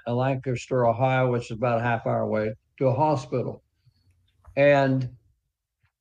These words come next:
we were so bad that we just told her we can't make it. So we went to our local hospital, and we were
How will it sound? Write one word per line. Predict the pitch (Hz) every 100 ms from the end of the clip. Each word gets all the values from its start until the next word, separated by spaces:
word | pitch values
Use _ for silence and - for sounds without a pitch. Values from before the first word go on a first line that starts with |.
| _ _
we | 135 160
were | 190 147
so | - 170
bad | 139 165 156 135
that | 131
we | 156
just | 151 131
told | 156 156
her | 143
we | 147
can't | - 151 120
make | 139 156
it. | 139 -
So | 135
we | 131 156
went | 151
to | 143
our | 135
local | 160 165 127
hospital, | 127 117 - 127 123 123
and | 127 139
we | 170
were | 156 135